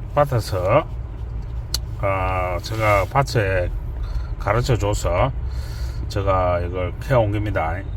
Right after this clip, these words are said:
그런데 이거는 나주로 키우면 짤막하게 갖고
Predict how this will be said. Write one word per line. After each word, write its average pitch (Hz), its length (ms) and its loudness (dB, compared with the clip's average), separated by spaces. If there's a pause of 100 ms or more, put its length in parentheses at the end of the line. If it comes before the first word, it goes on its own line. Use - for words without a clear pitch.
그런데 101 400 -2
이거는 107 480 0 (2500)
나주로 135 300 2
키우면 98 640 0
짤막하게 131 720 4
갖고 101 640 0